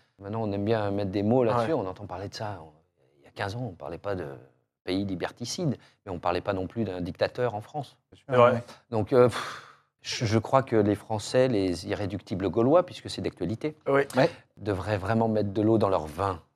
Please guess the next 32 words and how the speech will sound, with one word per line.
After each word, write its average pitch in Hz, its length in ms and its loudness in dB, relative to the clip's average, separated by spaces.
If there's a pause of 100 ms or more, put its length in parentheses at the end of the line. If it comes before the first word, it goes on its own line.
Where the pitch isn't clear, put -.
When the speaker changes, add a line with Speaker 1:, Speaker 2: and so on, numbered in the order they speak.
(160)
Speaker 1:
être 87 160 -2
beaucoup 90 220 -6
plus 117 120 -2
philosophes. 101 720 0
Speaker 3:
<laughs> - 400 -10
Speaker 1:
On 98 200 -2
est, 107 240 4
on 95 140 0
fait, 110 520 4
on 92 160 -6
fait 107 300 0
des 92 220 0
gorges 101 380 2
chaudes 123 440 0
de 90 120 -2
tous 110 260 -4
les 98 120 -2
débats. 80 300 -6 (240)
Speaker 3:
Mm. 117 80 0 (100)
Speaker 1:
Et 92 80 -2
ça, 82 500 0
hum, 76 240 -8 (520)
la 78 60 -10
colère 82 280 -2
attise 76 300 -8
la 73 60 -12
colère, 76 400 -8
la 65 200 -16
violence 73 360 -10
attise 76 200 -18
la 73 80 -12
violence. 80 400 -12